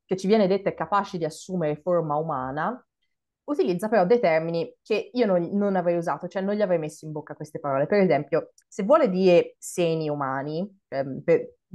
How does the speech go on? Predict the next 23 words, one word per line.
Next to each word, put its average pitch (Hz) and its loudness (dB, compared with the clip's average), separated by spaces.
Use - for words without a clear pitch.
per 180 4
dire 214 4
che 190 2
quell'umana 180 4
è - 2
una 151 -4
femmina, 156 -2
lui 294 2
dice 180 -2
ghiandole 220 2
mammarie. 143 -6
Allora, - 0
se-, 233 -2
tenendo 262 4
conto 220 2
che 185 -2
siamo 175 -2
anche 214 -2
in 190 0
un 180 0
contesto 180 -2
pseudo 185 0
medievale, 151 -4